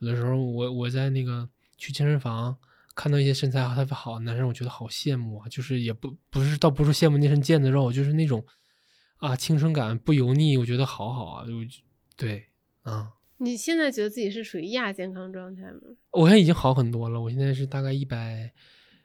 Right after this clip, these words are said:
Speaker 1: 呃，六十多斤。我之前是一百九十斤的，那个时候就，就很差，状-，状态真的非常差。对，呃，我那次，那次去体检，然后那个大夫说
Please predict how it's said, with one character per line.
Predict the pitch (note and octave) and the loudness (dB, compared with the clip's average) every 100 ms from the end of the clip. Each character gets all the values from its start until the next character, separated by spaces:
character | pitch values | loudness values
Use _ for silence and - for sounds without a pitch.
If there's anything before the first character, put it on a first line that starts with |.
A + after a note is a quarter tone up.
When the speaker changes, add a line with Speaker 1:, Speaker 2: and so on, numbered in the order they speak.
| _ | _
Speaker 1:
呃， | C#3 A#2+ | -6 -4
六 | B2 D#3+ | 0 0
十 | B2 | 0
多 | A#2 A2+ | -2 -2
斤。 | A2+ A2 A2+ _ - | -4 -6 -10 _ -8
我 | A#2+ | -6
之 | A2 D3 | -2 -2
前 | C3 B2 B2 | 0 -2 -2
是 | C#3 C3 | 0 0
一 | C3 | 0
百 | C3 A#2+ B2 | -2 -2 -2
九 | B2+ A2+ G#2+ | -4 -6 -6
十 | - - A#2 | -10 -12 -10
斤 | A#2+ A2 G#2+ A2+ _ _ - | -8 -8 -10 -14 _ _ -12
的， | A2 | -6
那 | C3 | -2
个 | B2 | 0
时 | A2 | -2
候 | G#2 | -8
就， | G#2+ G#2+ _ _ - | -8 -12 _ _ -8
就 | - | -6
很 | A#2+ G#2+ | -6 -8
差， | G#2 - A#2+ | -10 -10 -8
状-， | A#2+ A#2 | -6 -4
状 | B2 | -4
态 | A#2 A#2+ | -4 -4
真 | B2 | -2
的 | A#2+ | -4
非 | - A#2+ | -4 -6
常 | G#2 | -6
差。 | G#2 - - _ _ _ - | -14 -16 -18 _ _ _ -10
对， | A#2 | -4
呃， | A#2+ | 0
我 | C3 | 2
那 | C#3 D#3+ D#3 | 4 4 2
次， | - | 2
那 | F3 D#3+ | 4 4
次 | D#3 | 4
去 | D3 D#3+ D3+ | 2 2 0
体 | - C#3 | 2 0
检， | C#3+ B2+ - | 0 -2 -4
然 | A#2+ | -6
后 | - | -2
那 | C3 B2+ | 0 0
个 | B2+ | -2
大 | C3+ A#2+ | -2 -4
夫 | - | -8
说 | B2 A#2+ B2+ | -8 -6 -8